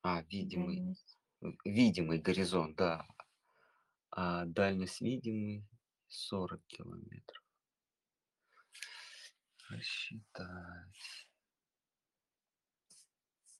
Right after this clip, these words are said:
Speaker 1: Так. Нет, давайте тогда ещё что-то. Вы, вы в Яндексе ищете, да? М.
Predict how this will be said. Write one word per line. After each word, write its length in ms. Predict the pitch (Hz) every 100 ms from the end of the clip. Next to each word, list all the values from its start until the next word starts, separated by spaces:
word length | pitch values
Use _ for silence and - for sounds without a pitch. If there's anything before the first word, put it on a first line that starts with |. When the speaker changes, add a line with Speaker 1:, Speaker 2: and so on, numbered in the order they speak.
| - - _ _ _ _ - - - -
Speaker 1:
Так. 520 | - 82 - _ - _ _ _ _ _ _ _ _ _ _ _ _ - _ _ -
Нет, 160 | 92 -
давайте 300 | - - - _
тогда 140 | - 101
ещё 280 | 101 - 82
что-то. 280 | - - - 107 104 _
Вы, 280 | 95 98 90 - -
вы 180 | 95
в 40 | 92
Яндексе 560 | 110 - - - -
ищете, 300 | - - - _ _
да? 100 | - - - _ _ - - _ _ - - - - _ _ - - 104
М. 200 | 104